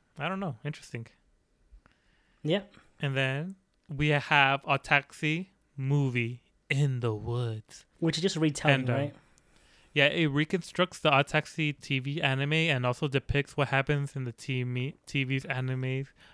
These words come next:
Speaker 1: finale.
Speaker 2: Which is perfect.
Speaker 1: Did Odokawa actually die?
Speaker 2: Mm-hmm.
Speaker 1: Question mark.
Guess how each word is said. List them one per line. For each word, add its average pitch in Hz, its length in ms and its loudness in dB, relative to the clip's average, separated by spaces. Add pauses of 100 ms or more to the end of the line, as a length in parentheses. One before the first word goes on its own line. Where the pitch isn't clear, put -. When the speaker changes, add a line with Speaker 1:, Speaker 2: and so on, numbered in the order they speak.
(120)
Speaker 1:
finale. 123 640 0
Speaker 2:
Which 151 140 0
is 143 80 6
perfect. 139 460 6
Speaker 1:
Did - 80 -16 (640)
Odokawa 151 800 6 (140)
actually 143 600 0
die? 135 680 2 (220)
Speaker 2:
Mm-hmm. 156 160 2
Speaker 1:
Question 196 340 2
mark. 220 360 -4